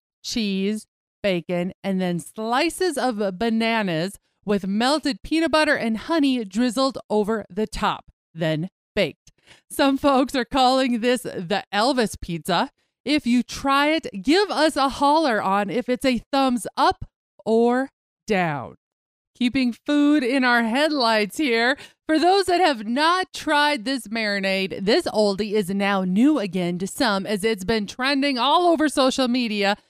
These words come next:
by grilling enthusiasts. And that is using a Coca-Cola marinade on your steaks or brisket. So here you go. Something for you to try in case you haven't before. But first, here's a little background if you've not heard of using Coca-Cola.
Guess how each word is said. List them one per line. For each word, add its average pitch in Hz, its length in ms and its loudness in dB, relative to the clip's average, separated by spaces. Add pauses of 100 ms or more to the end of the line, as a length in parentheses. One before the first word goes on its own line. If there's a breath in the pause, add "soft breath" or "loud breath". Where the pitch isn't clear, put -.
(140 soft breath)
by 208 160 2
grilling 247 560 0
enthusiasts. 208 880 -4 (240)
And 185 160 -4
that 214 340 0
is 175 360 -4 (160)
using 196 340 -4
a 175 140 -4 (100)
Coca-Cola 220 840 -2
marinade 190 760 -2 (100)
on 190 220 -2
your 180 180 -2
steaks - 760 -4
or 208 240 0
brisket. 190 720 -2 (260)
So 226 160 2
here 262 160 4
you 277 140 2
go. 226 180 2 (200)
Something 254 400 0
for 302 80 -2
you 311 140 0
to 330 100 -2
try 285 500 2
in 269 160 0
case 285 300 0
you 285 120 2
haven't 202 340 0
before. 240 580 4 (320 loud breath)
But 220 320 -2
first, 302 420 0
here's 294 220 0
a 254 60 -4
little 349 340 -2
background 320 580 4
if 277 80 -2
you've 247 160 -2
not 262 300 0
heard 294 160 2
of 269 80 -2
using 254 300 0
Coca-Cola. 254 800 2